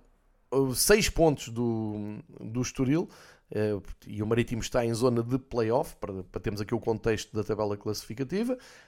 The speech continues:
Eh, se o Marítimo cá estiver, para o ano não seja uma maioria benfiquista nas bancadas. Ora, isto não bate certo então com, eh, estas medidas de precaução. Se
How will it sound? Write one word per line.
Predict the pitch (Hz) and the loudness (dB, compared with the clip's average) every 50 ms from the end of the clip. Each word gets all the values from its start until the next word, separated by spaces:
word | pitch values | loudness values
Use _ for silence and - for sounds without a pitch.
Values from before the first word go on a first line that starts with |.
| _ _ _ | _ _ _
Eh, | - 160 156 156 165 160 | 4 6 8 8 6 6
se | - - | 0 2
o | 269 | 4
Marítimo | 285 233 202 170 190 185 185 | 4 4 4 4 2 2 4
cá | 208 196 | 2 2
estiver, | 190 - 208 175 190 214 220 220 | 2 0 0 4 4 4 4 2
para | - 233 226 | 0 2 4
o | 208 196 208 | 6 8 8
ano | 220 220 220 | 6 6 4
não | 220 220 226 214 185 | 4 6 6 6 6
seja | - - 202 202 208 185 196 208 202 - - - - - _ - | 6 6 8 8 8 6 4 2 2 0 -8 -20 -20 -16 _ 0
uma | 180 185 190 185 196 196 - - | 2 4 6 6 6 6 4 0
maioria | - 175 185 196 208 196 185 180 175 190 202 190 185 | 0 4 6 8 8 8 6 2 2 0 4 4 6
benfiquista | 175 180 170 165 175 156 151 180 165 - 175 | 6 4 2 -2 -4 -8 -8 -8 -8 -6 -6
nas | 170 170 165 156 | -6 -6 -6 -6
bancadas. | 165 175 175 175 147 131 110 127 127 - - - - - _ | -6 -6 -2 0 0 0 0 -2 -6 -8 -12 -20 -20 -12 _
Ora, | - - 277 - - | 4 4 6 4 4
isto | - 403 - - - - _ _ _ - | 2 -2 -4 -4 -8 -14 _ _ _ 4
não | 320 330 320 | 4 6 10
bate | 302 302 285 294 - | 10 10 10 10 6
certo | - - 269 269 - - | 2 2 2 2 4 2
então | 262 247 - 254 254 254 254 262 | 0 4 8 10 10 10 10 6
com, | 254 - 240 247 247 247 247 247 - - - | 0 0 2 2 4 4 2 0 -2 2 6
eh, | 214 208 208 202 196 202 - - - - - - _ _ - | 8 8 8 8 6 2 -2 -8 -18 -20 -20 -20 _ _ 2
estas | - 226 208 - - 233 202 | 2 2 2 2 0 0 2
medidas | 202 214 208 190 214 220 220 208 220 220 196 180 | 4 4 4 4 4 2 4 4 2 2 0 0
de | 175 208 220 | -2 -4 -4
precaução. | 208 - - 208 - 220 220 220 - 202 180 | -2 -2 -4 0 2 0 2 4 2 2 2
Se | - - | 2 0